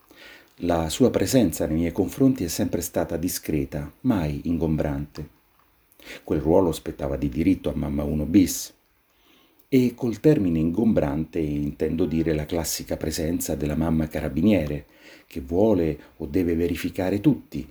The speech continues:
e tutto quello che circonda il malcapitato. Sto ovviamente enfatizzando, non volendo far passare mamma uno bis per un generale di corpo d'armata, ma semplicemente per un colonnello.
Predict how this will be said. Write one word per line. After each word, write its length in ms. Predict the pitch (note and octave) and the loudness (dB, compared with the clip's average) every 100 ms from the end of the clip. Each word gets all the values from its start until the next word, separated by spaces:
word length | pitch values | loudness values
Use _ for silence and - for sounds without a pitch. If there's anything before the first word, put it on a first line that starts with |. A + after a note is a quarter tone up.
| - - | -16 -12
e 100 | - | -2
tutto 280 | D3+ C3+ A#2 | 0 2 2
quello 260 | F#2 E2+ | 2 0
che 100 | E2 | 0
circonda 560 | E2+ C3+ - E2 D#2 D#2+ | 0 0 0 -2 -2 0
il 80 | D#2 | 0
malcapitato. 760 | D#2 D2+ E2 D#2+ - C2+ - - - _ _ _ _ _ _ _ _ _ _ _ - - | 0 -2 -6 -6 -8 -8 -10 -16 -20 _ _ _ _ _ _ _ _ _ _ _ -20 -10
Sto 240 | - - | -4 -2
ovviamente 500 | F2 E2 E2 F#2 E2 | 0 2 4 4 4
enfatizzando, 1040 | F2 D2 D#2 E2 C#2+ E2 E2 D2 D2+ D2+ D#2 | -2 -2 -4 -4 -2 2 2 2 -2 -2 -2
non 180 | D#2 D2+ | -2 -2
volendo 420 | D#2 D#2+ D#2 D#2 | 0 0 0 -2
far 180 | D#2+ - | -4 -6
passare 340 | D#2+ - D#2+ | -6 -2 0
mamma 300 | D2+ D2+ D2+ | 0 0 0
uno 180 | D2 D2 | 0 -2
bis 400 | C#2+ E2 - D2+ | 0 -2 -2 -6
per 140 | D#2 | -4
un 320 | D2 D2+ D2 C#2 | -4 -2 -2 -2
generale 540 | D2 C#2+ C#2+ D2 C#2+ | -2 0 0 0 0
di 100 | C2+ | -4
corpo 360 | - D2+ C2 C#2+ | -2 -2 0 -4
d'armata, 580 | C2+ C#2+ C#2+ C2+ D2 D2+ _ - - | -4 -4 -4 -6 -10 -16 _ -18 -8
ma 240 | D2 C#2 | -6 -4
semplicemente 720 | - D#2+ - D#2 D#2+ G2 E2 | -2 -2 -2 0 0 0 0
per 160 | D#2 D2 | -2 -4
un 80 | C#2+ | -4
colonnello. 760 | D#2 C#2+ C#2+ C#2+ B1+ C#2 - | -4 -2 -2 -2 -2 -6 -10